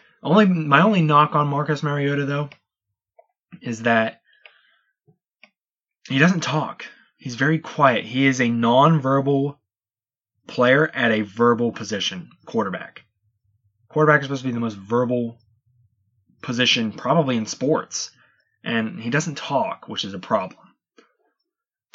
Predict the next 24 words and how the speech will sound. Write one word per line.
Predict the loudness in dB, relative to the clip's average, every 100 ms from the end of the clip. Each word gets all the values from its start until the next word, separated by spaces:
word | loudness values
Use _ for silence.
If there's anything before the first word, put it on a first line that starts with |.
| -20 -20 _ _ _ _ _ _ _ _ _ _ _ _ _ _ _ _ _ _ _ _ _ _ _ _ -12
Jalen | -2 2 4 2 0
said | 0 0 0
Jimmy | -2 -2 -4 -8 -14 _ -4
Garoppolo | 0 4 4 4 0 2 2 0 -4 -12 _ _ _ _ _ _
is | -6 -6
good, | 0 6 8 6 2 -4 _ -20 -20 _ _ -20 -6
which | -2 -2 -2 -4 -8 _ _ -8
right | -2 0 0
now | 0 0
it |
looks | 0 -2 0
like | 0
it. | 0 -4
He's | -6
seven | -4 0 0 0
and | 0
oh | 0 0 -2 -8
in | -6 -6
his, | -4 -4 -6 -6
in | -8 -4
all | -2 -2
of | -2
his | -4
starts. | -2 2 2 2 -8